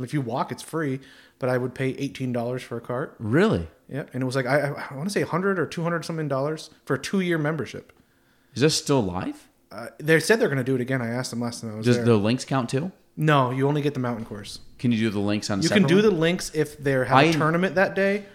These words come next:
Speaker 1: but they, yeah, they don't have a, they, I mean, it's a separate full, full price membership.
Speaker 2: 'Cause I really enjoy the links.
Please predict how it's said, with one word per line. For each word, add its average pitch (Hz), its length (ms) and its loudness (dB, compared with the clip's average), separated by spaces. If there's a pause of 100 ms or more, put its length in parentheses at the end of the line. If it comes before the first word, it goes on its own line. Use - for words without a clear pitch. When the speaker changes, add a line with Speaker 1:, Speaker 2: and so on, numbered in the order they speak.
(680)
Speaker 1:
but 131 340 0
they, 139 100 -2
yeah, 135 240 2
they 123 100 0
don't 127 180 -2
have 123 200 -4
a, 123 100 -4
they, 151 220 -2
I - 40 -2
mean, 160 140 2
it's 139 100 -2
a 147 40 -4
separate - 400 0
full, 131 360 -4
full 143 160 0
price 131 300 -4
membership. 113 460 -8 (760)
Speaker 2:
'Cause 135 100 -4
I 160 60 8
really 175 220 4
enjoy 113 220 4
the 98 60 -4
links. - 560 -6